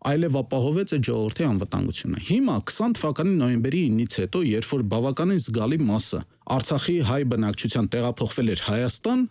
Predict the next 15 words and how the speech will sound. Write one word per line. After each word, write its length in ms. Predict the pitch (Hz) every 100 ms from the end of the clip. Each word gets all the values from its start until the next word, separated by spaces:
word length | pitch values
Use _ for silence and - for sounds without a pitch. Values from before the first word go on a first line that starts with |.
| -
հավատալով 720 | 131 156 190 185 180 185 160
ռուսական 640 | 127 135 151 135 147 156
զորախմբի 560 | 131 127 127 120 113 135
և 220 | 120 110
ռուսական 440 | 107 147 151 180 160
պետության 500 | 135 117 110 147 131
ղեկավարության 720 | 113 110 107 107 107 135 107
հայտարարությանը, 640 | 104 104 104 104 131 127 110
որ 140 | 107
իրենք 300 | 110 160 143
ապահովելու 640 | 107 110 107 107 123 127 123
են 160 | 110 92
հայերի 380 | 104 107 120 113
անվտանգությունը 760 | 95 98 101 101 90 107 85
Արցախում, 500 | 95 - 156 160 254